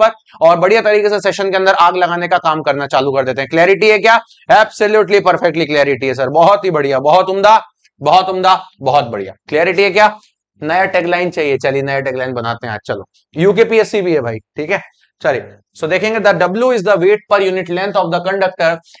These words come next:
H will be the horizontal tension and I be the span length, then the sag is a freely suspended conductor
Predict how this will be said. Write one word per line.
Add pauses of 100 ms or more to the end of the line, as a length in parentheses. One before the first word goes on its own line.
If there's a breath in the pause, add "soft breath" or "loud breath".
H
will
be
the
horizontal
tension
and (220 loud breath)
I
be
the
span
length,
then
the
sag
is
a (140)
freely
suspended
conductor